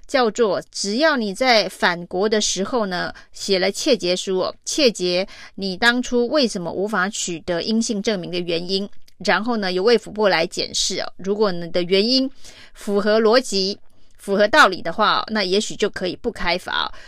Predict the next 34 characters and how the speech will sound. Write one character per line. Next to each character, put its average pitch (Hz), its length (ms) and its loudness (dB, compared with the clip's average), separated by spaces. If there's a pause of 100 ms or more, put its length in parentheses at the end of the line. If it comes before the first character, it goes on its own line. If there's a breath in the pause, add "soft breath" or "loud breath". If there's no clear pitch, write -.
(160 loud breath)
就 339 200 0
是 302 180 -4
一 339 120 0
开 349 260 2
始 196 220 -4
规 254 200 2
定 247 200 -2
的 202 100 2
非 240 180 4
常 233 140 -2
的 185 80 -2
严 185 200 0
格， 180 240 0 (240)
说 226 280 0
所 220 320 2
有 214 180 0
的 175 140 0 (100)
人 139 340 -6 (280 loud breath)
返 190 240 -4
国 185 220 0
都 247 200 4
要 240 200 4
拿 180 180 0
阴 214 120 0
性 208 200 -4
证 202 160 0
明， 160 160 -8
否 175 180 -4
则 180 180 -2
不 - 140 -4
可 196 220 2
以 190 100 0
回 - 240 -6
来。 - 260 -4